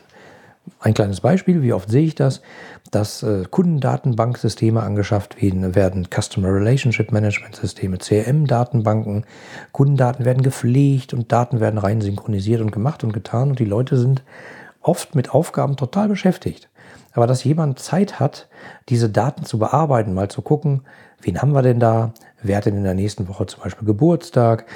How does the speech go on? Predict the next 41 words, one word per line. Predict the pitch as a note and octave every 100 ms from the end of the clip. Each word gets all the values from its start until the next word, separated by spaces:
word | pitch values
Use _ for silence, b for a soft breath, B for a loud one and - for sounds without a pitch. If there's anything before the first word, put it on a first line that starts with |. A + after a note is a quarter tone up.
| B B
Wer | F#2
hat | -
denn | G2+
Namenstag? | G#2 B2+ C#3+ C#3 C3 B2 G#2+
Wem | G2+ A2
kann | G#2
man |
denn | G2+
gratulieren? | F#2+ G2 - B2+ C#3+ A2+
Was | A#2
können | - A2
wir | G#2
damit | F2+ G2
machen? | A2 C#3 D3+ A#2
Wer | G2
hat | A2+
schon | - F#2+
lange | G2+ F#2+
nicht | F#2+
mehr | G2 F#2
bestellt? | F#2 C3 D3+ D3+ -
Wem | - A#2
sollte | G#2+ G#2 G2
man | F#2+
mal | F#2+ F2+
dran | F#2+ F#2
erinnern, | G2+ G#2+ G2+
dass | F#2+
er | G2+
es | -
vielleicht | F#2+ F#2
nochmal | C#3+ C#3+
tut? | C#3 C3 B2 B B B B B B -
Das | G#2 C#3 - A3 _ _ _
gerät | C3+ A#2+ A2+ B2+ C#3 - -
oft | F#3 - - -
ins | E3 E3
Hintertreffen | - G3+ - - - F#2+ -
und, | G#2 A2 - B B B B -
äh, | A2+
g-, | A2+ -